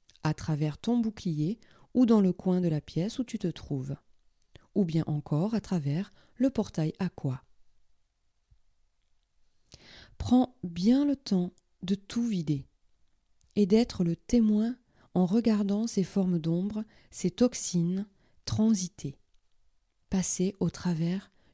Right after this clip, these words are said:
du portail ou au travers de ce que tu auras désigné pour nettoyer et faire disparaître. Puis, une fois que c'est vidé,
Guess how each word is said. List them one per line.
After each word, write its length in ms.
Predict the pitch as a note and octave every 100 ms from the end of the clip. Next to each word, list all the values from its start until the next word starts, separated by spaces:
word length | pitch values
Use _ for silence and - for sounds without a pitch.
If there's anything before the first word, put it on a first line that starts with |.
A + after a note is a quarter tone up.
| -
du 100 | E3
portail 640 | - F3 - E3+ D#3 F3 -
ou 120 | F#3+
au 80 | F3
travers 580 | - F3 D#3 D#3+ F3+ - _ _ _ _ -
de 60 |
ce 160 | F3 A3+
que 140 | A3
tu 160 | G3 F#3+
auras 220 | E3+ E3+
désigné 880 | D#3 G3+ G#3+ G3+ G3+ F3 D3+ D3 G#3+ _ _ _ _ - _
pour 320 | - G3 - - - _ _ _ _ -
nettoyer 840 | F3 F#3+ G3 F#3+ E3 C#3+ C#3+ F3 _ _ _ -
et 80 | G3
faire 240 | G3 F3+
disparaître. 680 | D#3+ - D#3+ C#3+ - - _ _ _ - _ _ _ _ _ _ _ _ _ _ _ _ _ _ - - - -
Puis, 400 | - E3+ A#3 - _ - _ _ - - _
une 140 | G#3
fois 220 | G3+ C4+ D4
que 120 | B3+
c'est 200 | - F#3+
vidé, 480 | D#3+ F3 D#3 F3+